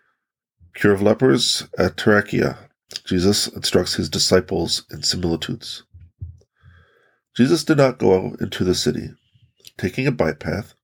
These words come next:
he drew near the southern wall, not far from the gate. On the exterior side of this wall was a row of huts built purposely for the lepers. Jesus approached them. He said to the disciples,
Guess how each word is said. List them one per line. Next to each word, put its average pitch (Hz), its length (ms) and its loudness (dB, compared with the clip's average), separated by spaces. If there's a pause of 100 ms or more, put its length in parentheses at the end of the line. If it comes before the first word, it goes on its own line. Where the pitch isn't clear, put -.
(580)
he 107 80 -6
drew 113 260 4
near 113 220 4
the 113 80 2
southern 101 320 0
wall, 82 400 0
not - 200 -4
far 82 240 -4
from - 200 -14
the - 80 -20
gate. 95 300 -4 (1200)
On 87 180 0
the 101 160 2
exterior 123 500 2
side 95 400 2
of 80 140 -6
this 104 180 -2
wall 98 460 -2 (160)
was 90 160 -2
a 87 80 -4
row 92 180 4
of 90 80 -2
huts - 460 -2 (100)
built - 240 -2
purposely - 640 -2
for - 240 -4
the 85 100 2
lepers. - 540 -2 (1040)
Jesus 101 380 2
approached 160 420 0
them. - 260 -4 (300)
He 123 80 -6
said 151 300 2
to 131 80 -4
the 143 80 -2
disciples, - 680 -2